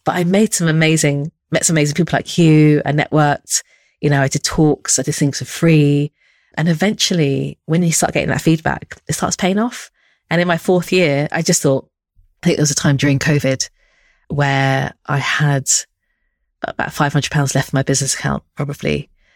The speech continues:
And I got that Rishi Sunak's business <laughs> loan, basically, as well. Like, got, it was really easy to get. I was like, "Wow, this is amazing."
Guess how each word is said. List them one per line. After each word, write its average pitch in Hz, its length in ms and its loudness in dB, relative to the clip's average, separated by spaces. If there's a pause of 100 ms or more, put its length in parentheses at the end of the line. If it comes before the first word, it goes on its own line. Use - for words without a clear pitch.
(360)
And 139 500 0 (720)
I 139 60 0
got - 180 -2
that - 240 -4
Rishi 156 240 0
Sunak's - 400 -2
business - 500 -2
<laughs> - 180 -2
loan, 262 100 0 (640)
basically, 156 540 0
as 139 120 2
well. 147 160 4
Like, 135 220 0
got, 135 180 0 (280)
it - 120 -6
was 190 140 2
really 254 180 2
easy 190 140 2
to - 100 -2
get. 233 120 0
I 170 40 0
was 165 80 -2
like, 170 120 0
"Wow, 370 160 0
this 403 200 2
is 359 60 4
amazing." 381 600 2